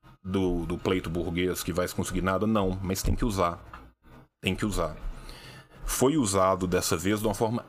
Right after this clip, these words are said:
infinitamente melhor do que vinha sendo usado nos últimos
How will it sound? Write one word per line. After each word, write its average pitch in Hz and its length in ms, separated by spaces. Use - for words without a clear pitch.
infinitamente 117 1400
melhor 98 800
do 95 140
que 104 180
vinha 98 360
sendo 104 420
usado 98 400
nos 95 200
últimos 113 500